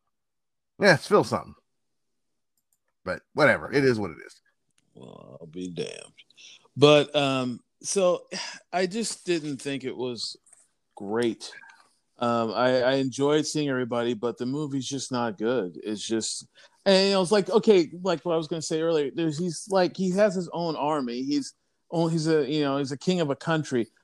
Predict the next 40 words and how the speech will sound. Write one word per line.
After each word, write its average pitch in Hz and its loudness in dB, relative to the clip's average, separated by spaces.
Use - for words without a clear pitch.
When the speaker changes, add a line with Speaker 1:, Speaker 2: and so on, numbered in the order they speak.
Speaker 2:
but 147 0
yet 156 4
he's 156 2
gonna 156 6
have 147 2
his 147 -2
kids 151 4
and, 135 2
uh, 127 2
Arsenio 143 0
Hall, 143 0
Simi, 151 0
fight 160 4
those 147 -4
warlords 151 2
when 151 -8
they 147 -6
come 147 -6
in. 143 -4
There's 160 2
not 170 -6
guards 156 4
all 156 2
over 151 -2
the 175 -4
place 185 -2
in 147 -2
his 147 0
palace. 156 2
It 214 -2
just, 247 -4
that 262 2
was 269 4
just - 2
silly. 135 2
It 180 2
made 214 6
the 240 6
movie 202 2
feel 160 4